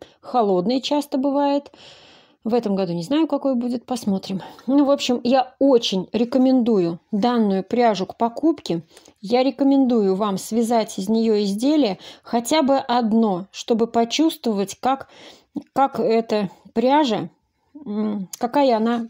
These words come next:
по комфорту. Мне пряжа нравится.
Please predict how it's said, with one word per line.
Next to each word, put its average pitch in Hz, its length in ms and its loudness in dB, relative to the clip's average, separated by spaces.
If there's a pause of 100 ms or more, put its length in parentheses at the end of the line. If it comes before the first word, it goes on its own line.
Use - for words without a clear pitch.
по 226 80 -10
комфорту. 196 640 -6 (640)
Мне 240 320 2
пряжа 254 540 0
нравится. 185 680 -4